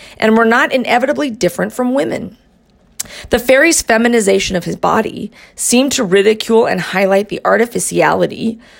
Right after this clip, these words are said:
of the efforts of other men to masculinize theirs. Being called a fairy became a serious threat to middle-class men, precisely because the boundaries between the she-man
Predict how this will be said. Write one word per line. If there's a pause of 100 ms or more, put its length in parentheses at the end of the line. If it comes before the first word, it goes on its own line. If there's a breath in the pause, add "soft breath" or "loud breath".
(140 loud breath)
of
the
efforts
of (100)
other
men (140)
to
masculinize
theirs. (880 loud breath)
Being
called
a
fairy (1300)
became
a
serious
threat
to
middle-class
men, (300 loud breath)
precisely
because
the
boundaries
between
the
she-man